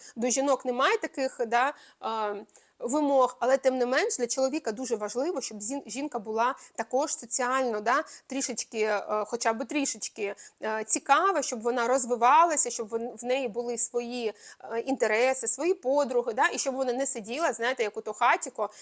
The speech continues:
і тільки чекала свого хазяїна. Це не цікаво чоловікам. Їм цікаво жінки, які, е, трішечки такі самі по собі, які трішечки, е,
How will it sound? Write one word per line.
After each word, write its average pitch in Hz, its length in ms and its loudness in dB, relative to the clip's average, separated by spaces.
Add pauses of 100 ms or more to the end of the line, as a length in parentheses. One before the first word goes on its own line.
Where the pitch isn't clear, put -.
і 160 80 -6
тільки - 280 -2
чекала 254 400 4
свого 240 300 0
хазяїна. 226 540 -2
Це 220 140 -6
не 214 220 -6
цікаво 220 440 -2
чоловікам. 208 600 -10 (260)
Їм 240 240 -2
цікаво 226 400 -2
жінки, 254 460 -6
які, 247 500 -6 (240)
е, 220 240 -2
трішечки 269 500 -6
такі 226 220 -12
самі 247 280 -2
по 226 120 -14
собі, 220 320 -4
які 285 260 -6
трішечки, 247 580 -6
е, 208 80 -6